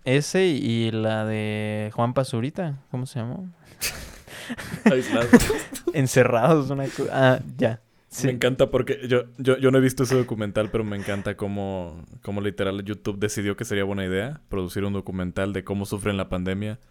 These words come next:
Speaker 1: Ay,
Speaker 2: dos
Speaker 1: porque
Speaker 2: creadores
Speaker 1: aparte
Speaker 2: literalmente millonarios, bro. Es como
Speaker 1: no es un docu-, sí, exacto, se pasaron. Eso n-, bueno,
Speaker 2: No sé, no lo he
Speaker 1: X.
Speaker 2: visto, no lo he visto. Pero bueno,
Speaker 1: X.
Speaker 2: sigamos a
Speaker 1: Yo
Speaker 2: temas
Speaker 1: lo
Speaker 2: que
Speaker 1: empecé
Speaker 2: sí
Speaker 1: a ver, no,
Speaker 2: importan.
Speaker 1: no pude soportarlo.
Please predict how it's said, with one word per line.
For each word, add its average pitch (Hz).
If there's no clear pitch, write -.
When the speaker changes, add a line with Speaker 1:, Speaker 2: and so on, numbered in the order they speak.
Speaker 1:
Ay, 135
Speaker 2:
dos 95
Speaker 1:
porque 131
Speaker 2:
creadores 104
Speaker 1:
aparte 107
Speaker 2:
literalmente 104
millonarios, 104
bro. 85
Es -
como 101
Speaker 1:
no 143
es 165
un 202
docu-, 139
sí, 165
exacto, 185
se 143
pasaron. 117
Eso 135
n-, 143
bueno, 139
Speaker 2:
No 123
sé, 208
no 220
lo 214
he -
Speaker 1:
X. 214
Speaker 2:
visto, 165
no 160
lo 165
he 151
visto. -
Pero 117
bueno, 131
Speaker 1:
X. 101
Speaker 2:
sigamos 127
a 127
Speaker 1:
Yo 120
Speaker 2:
temas 120
Speaker 1:
lo 139
Speaker 2:
que 143
Speaker 1:
empecé 143
Speaker 2:
sí 170
Speaker 1:
a 175
ver, 180
no, 160
Speaker 2:
importan. 135
Speaker 1:
no 139
pude 147
soportarlo. 113